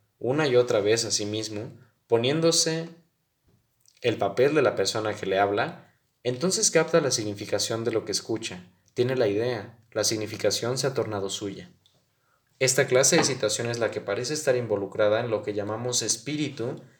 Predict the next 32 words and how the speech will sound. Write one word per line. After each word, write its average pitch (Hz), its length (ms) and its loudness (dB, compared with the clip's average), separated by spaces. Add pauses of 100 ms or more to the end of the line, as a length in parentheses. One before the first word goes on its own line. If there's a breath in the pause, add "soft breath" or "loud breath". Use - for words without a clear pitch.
(120)
en 104 160 -4
cuanto 92 340 -8
tal. 120 440 -4 (360)
Este 123 280 2
proceso 117 420 0
social 113 560 0
en 107 140 -4
el 101 160 -4
que 101 100 -4
un 123 160 -4
individuo 117 420 -4
afecta 110 400 -2
a 104 60 2
otros 110 560 -4 (360 soft breath)
es 120 180 0
transportado 117 760 2
a 147 40 0
la 127 80 -4
experiencia 123 520 -6
de 143 60 -6
los 117 180 -4
individuos 110 540 -4
de 110 80 -2
tal 107 300 -2
modo 104 380 -4
afectados. - 920 -12 (1040)
El 110 160 -8
individuo 113 680 -4 (380 loud breath)
adopta, 107 400 0 (140)
adopta 110 340 -2
esta 113 200 -4
actitud, 104 420 -12